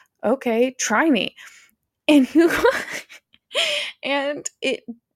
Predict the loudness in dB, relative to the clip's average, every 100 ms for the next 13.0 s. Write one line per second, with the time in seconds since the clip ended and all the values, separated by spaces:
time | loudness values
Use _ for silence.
0 | _ -4 -2 -2 -2 -4 -2 -2 0 -2
1 | -2 -2 -2 -4 -2 0 0 -2 -2 -2
2 | -2 -4 -4 -2 -4 -4 -2 0 0 0
3 | -2 -2 -4 -4 -2 -2 -4 -8 -10 -6
4 | -2 -2 -4 -6 -6 -4 -4 -6 -12 -10
5 | -8 -6 -6 -6 -6 -6 -6 -4 -6 -6
6 | -6 -8 -12 -20 -20 -18 -20 -20 _ 0
7 | 2 2 0 -6 _ _ _ _ 0 2
8 | 2 0 -4 -4 _ 0 2 0 -4 _
9 | _ _ _ 0 2 2 -2 -2 -6 -2
10 | 2 2 2 -2 -4 -4 -2 -4 -4 -6
11 | -8 _ _ -4 -2 -4 -8 -8 -8 -4
12 | -4 -4 -8 -6 -6 -4 -4 -2 -2